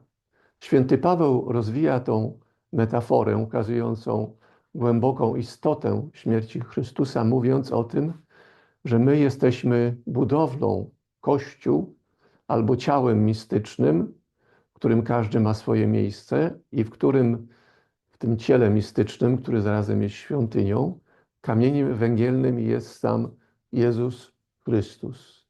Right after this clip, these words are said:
Innego kamienia nie ma. Rozumiemy więc od momentu wypędzenia kupców ze świątyni,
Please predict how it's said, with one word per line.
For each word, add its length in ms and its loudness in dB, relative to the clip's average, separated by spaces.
Innego 600 -2
kamienia 580 0
nie 240 0
ma. 380 -10
Rozumiemy 520 2
więc 480 0
od 120 -4
momentu 720 -2
wypędzenia 760 -4
kupców 500 -2
ze 140 -4
świątyni, 760 0